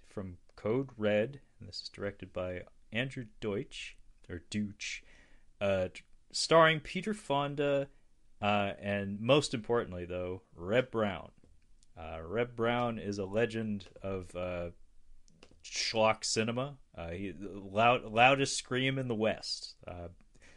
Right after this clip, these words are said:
big hulking blonde man, played Captain America at one point, always screams no matter what film and what occasion. Um, and to, to get to the fucking point already,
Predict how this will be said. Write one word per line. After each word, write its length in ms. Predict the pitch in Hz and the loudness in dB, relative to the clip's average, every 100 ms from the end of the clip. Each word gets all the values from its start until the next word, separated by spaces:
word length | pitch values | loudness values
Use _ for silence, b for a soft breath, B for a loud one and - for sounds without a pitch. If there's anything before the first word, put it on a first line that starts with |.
| b - 101 | b -8 2
big 220 | 139 131 | 4 4
hulking 400 | 131 135 135 120 | 4 4 4 -2
blonde 440 | 107 120 123 110 104 | 4 6 6 4 0
man, 440 | 113 117 113 107 | 2 0 -2 -6
played 320 | - 127 143 - | 2 4 4 6
Captain 380 | 131 135 113 | 6 6 -2
America 540 | 98 98 110 110 107 104 | -2 -2 0 0 0 0
at 100 | 101 | 0
one 220 | 104 104 | -2 -2
point, 340 | - 107 104 - | -2 -2 -2 -2
always 720 | - 135 151 151 131 107 98 | 6 10 10 10 8 2 0
screams 760 | - - 104 101 101 101 98 - | -4 -4 -4 -2 -2 -4 -6 -6
no 100 | 104 | -4
matter 320 | 98 113 107 | 0 0 0
what 380 | 90 101 104 - | -2 0 0 -2
film 380 | 101 95 95 87 | -4 -4 -4 -8
and 160 | 87 | -8
what 160 | 92 87 | -6 -6
occasion. 580 | - 92 87 87 87 87 B B B B - | -8 -6 -6 -6 -10 -10 B B B B -2
Um, 320 | 110 107 101 - b b b - | 4 4 4 -4 b b b -2
and 140 | 113 110 | 0 0
to, 240 | 120 139 - 131 | 0 -4 -4 -2
to 280 | - 131 110 | 2 2 4
get 260 | 113 123 - | 4 4 4
to 80 | |
the 80 | 110 | -4
fucking 340 | 104 104 98 87 | -2 -2 -4 -8
point 340 | 101 92 - | -6 -6 -6
already, 540 | 82 87 87 87 85 | -10 -8 -8 -8 -10